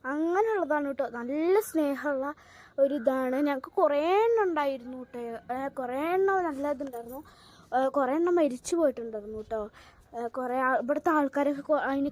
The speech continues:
കടിച്ചിട്ട് വയ്യാതെ ഇട്ട്. പിന്നെ ഇത് കിണറ്റ്, വലിയൊരു കിണറ്റിലേക്ക് ചാടി എങ്ങനെയൊക്കെയോ വീണു. പക്ഷേ ഇപ്പം അത് രക്ഷപ്പെട്ടു. അതുകൊണ്ട് ഒരു സമാധാനം ഉണ്ട് കേട്ടോ. കുറേ ദിവസം കണ്ടില്ല.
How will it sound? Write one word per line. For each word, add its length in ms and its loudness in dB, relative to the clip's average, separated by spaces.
കടിച്ചിട്ട് 540 -2
വയ്യാതെ 420 0
ഇട്ട്. 200 -4
പിന്നെ 300 -6
ഇത് 140 -2
കിണറ്റ്, 360 -2
വലിയൊരു 480 2
കിണറ്റിലേക്ക് 520 0
ചാടി 240 -2
എങ്ങനെയൊക്കെയോ 480 -4
വീണു. 280 -2
പക്ഷേ 280 -4
ഇപ്പം 240 -2
അത് 60 2
രക്ഷപ്പെട്ടു. 760 0
അതുകൊണ്ട് 360 -2
ഒരു 180 0
സമാധാനം 460 0
ഉണ്ട് 120 6
കേട്ടോ. 220 -4
കുറേ 220 2
ദിവസം 320 4
കണ്ടില്ല. 400 0